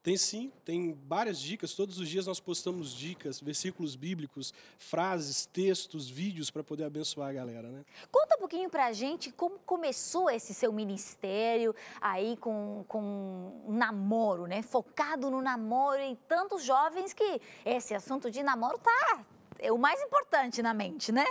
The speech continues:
Speaker 2: <laughs>
Speaker 1: É sim, a galera anda até um pouco ansiosa, né, por essa questão da vida. Bom, o namoro com propósito, ele surge a partir do meu testemunho com a minha esposa, né?
Speaker 2: Hum.
Speaker 1: Eu estava meio perdido no mundo na minha adolescência.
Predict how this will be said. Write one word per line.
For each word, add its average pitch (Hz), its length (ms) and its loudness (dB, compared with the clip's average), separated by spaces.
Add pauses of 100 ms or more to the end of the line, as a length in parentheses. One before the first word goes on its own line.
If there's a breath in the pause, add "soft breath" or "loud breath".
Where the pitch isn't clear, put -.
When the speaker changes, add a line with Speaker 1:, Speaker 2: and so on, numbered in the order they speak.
(140)
Speaker 2:
<laughs> 254 340 -2
Speaker 1:
É 151 60 0
sim, 147 260 2
a 135 40 -2
galera 151 400 2 (180)
anda 175 160 2
até 190 120 0
um 202 80 4
pouco 202 280 2
ansiosa, 175 760 4
né, 156 260 -2
por 143 120 -6
essa 143 200 -4
questão 147 400 -2
da 151 120 0
vida. 123 280 -4 (380 loud breath)
Bom, 190 140 10
o 190 60 6
namoro 202 280 6
com 220 160 -2
propósito, 190 560 2
ele 165 100 2
surge 196 560 0 (220 loud breath)
a 160 80 -2
partir 180 260 -4
do 180 80 -6
meu 202 120 2
testemunho 202 580 0
com 165 80 -4
a - 20 0
minha 147 100 0
esposa, 127 460 -6
né? 165 160 -2 (200 loud breath)
Speaker 2:
Hum. 196 40 -16 (160 loud breath)
Speaker 1:
Eu 143 420 -2
estava 165 280 0
meio 180 140 6
perdido 175 640 2
no 165 60 2
mundo 180 300 -2
na 170 80 2
minha 156 140 2
adolescência. 180 760 0